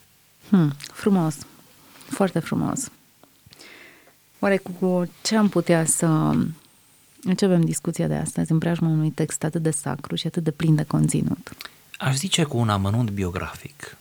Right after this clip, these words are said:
Speaker 2: Augustin l-a iubit târziu pe Dumnezeu, adică putea să o facă mai devreme. Augustin a avut o tinerețe tumultuoasă și marcată de imoralitate.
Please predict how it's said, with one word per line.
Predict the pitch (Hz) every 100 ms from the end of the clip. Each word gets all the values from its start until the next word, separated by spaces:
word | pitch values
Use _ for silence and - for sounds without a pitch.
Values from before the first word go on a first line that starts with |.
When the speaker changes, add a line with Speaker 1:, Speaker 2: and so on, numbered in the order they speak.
| _ _ _ _ - - -
Speaker 2:
Augustin | 110 110 107 - 90 90 131 143 - _ _ _ _ -
l-a | 110
iubit | 113 107 139 143
târziu | 120 98 101
pe | 90 82
Dumnezeu, | 92 87 92 87 92 - _ _ _ -
adică | 101 104 - 98 98 _ _ -
putea | 127 131
să | 127 87
o |
facă | - 95 87
mai | 82
devreme. | 80 78 69 - - _ _ _ _ -
Augustin | 110 113 - 160 180 190 _ _ _ _ _ -
a | -
avut | 104 156
o | 151
tinerețe | 123 107 110 127 117
tumultuoasă | 104 139 127 107 95 90 90 120
și | 107
marcată | 104 92 - 113 107
de | 92
imoralitate. | 87 87 87 87 - 80 -